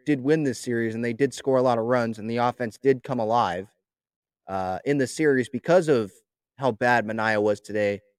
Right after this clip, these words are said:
how bad Hader was today, uh, Campusano being iffy behind the plate. You know, like, we're all about recency bias, right? I guess, you know, we're all t-, every, we remember stuff that happened right now, uh, stuff that just happened.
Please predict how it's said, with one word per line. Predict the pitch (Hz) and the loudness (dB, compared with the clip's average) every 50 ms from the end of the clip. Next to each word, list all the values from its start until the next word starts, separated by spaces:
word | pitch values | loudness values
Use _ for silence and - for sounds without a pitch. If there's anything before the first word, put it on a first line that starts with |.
| _ _ _ | _ _ _
how | - 135 131 | 2 2 2
bad | 120 110 131 127 123 123 120 113 107 - _ _ _ _ _ _ _ _ _ _ _ _ _ - | 4 4 4 4 6 6 4 2 0 -4 _ _ _ _ _ _ _ _ _ _ _ _ _ -2
Hader | 160 156 151 147 131 127 117 | 2 2 4 4 4 2 0
was | 113 117 113 107 | 0 0 -2 -2
today, | - - 113 113 110 110 107 101 101 - _ _ _ _ _ _ | -6 -8 -4 0 0 2 2 0 -2 -6 _ _ _ _ _ _
uh, | 104 107 107 104 101 - - | -6 -4 -4 -4 -4 -6 -4
Campusano | - 156 - - 127 - - 143 139 139 127 | -4 -4 -4 -4 -8 -4 -2 0 0 0 0
being | 117 120 110 107 107 - | 0 0 -2 -4 -4 -4
iffy | 120 120 110 - 120 110 | -6 -6 -4 -4 -4 -4
behind | 110 104 107 104 104 101 | -4 -4 -4 -4 -4 -6
the | 98 | -8
plate. | - _ 107 98 90 85 - | -8 _ -4 -4 -4 -4 -6
You | 101 110 | -6 -2
know, | 117 117 123 | 0 2 2
like, | 123 113 104 - _ _ _ _ _ _ _ _ _ _ _ _ _ _ _ _ _ _ | 2 0 -2 -4 _ _ _ _ _ _ _ _ _ _ _ _ _ _ _ _ _ _
we're | - 139 170 170 165 | 2 4 6 8 8
all | 175 180 175 | 8 8 8
about | 165 170 156 135 98 | 8 6 6 4 4
recency | 120 143 156 147 - 127 113 - - 117 110 107 101 95 85 _ _ - | 2 -2 -2 -4 -6 -8 -10 -8 -8 -6 -6 -6 -8 -10 -12 _ _ -8
bias, | 117 107 98 90 82 80 - - - | -4 -2 -2 -2 -4 -6 -8 -4 -2
right? | 110 110 117 117 113 | 0 2 2 2 0
I | 107 | -2
guess, | 104 117 117 98 95 - - - | 0 -2 -2 -2 -4 -8 -12 -10
you | 104 | -8
know, | 101 104 | -6 -4
we're | 104 110 117 | -2 0 0
all | 120 120 | 0 0
t-, | - - - _ _ _ _ _ - | 0 -6 -12 _ _ _ _ _ 0
every, | 123 139 147 143 | 0 2 2 2
we | 117 131 147 | 2 2 2
remember | 165 180 175 185 185 180 180 180 | 2 4 6 6 6 6 4 2
stuff | - - - 165 160 - | 0 2 2 0 2 2
that | 156 147 | 2 2
happened | 143 143 135 - 139 135 120 | 4 4 4 2 0 -2 -2
right | 107 107 117 139 139 117 | -2 2 4 4 4 4
now, | 120 113 101 - - - _ _ _ - | 2 -2 -2 -4 -8 -14 _ _ _ -20
uh, | - 50 - - _ - | -20 -20 -20 -20 _ -20
stuff | - - 156 151 - - | -6 -4 -2 -2 -2 -2
that | - 107 | -4 -2
just | - 160 156 131 - - | 0 0 0 2 0 -2
happened. | 127 104 90 - - - | -2 -2 -4 -8 -14 -20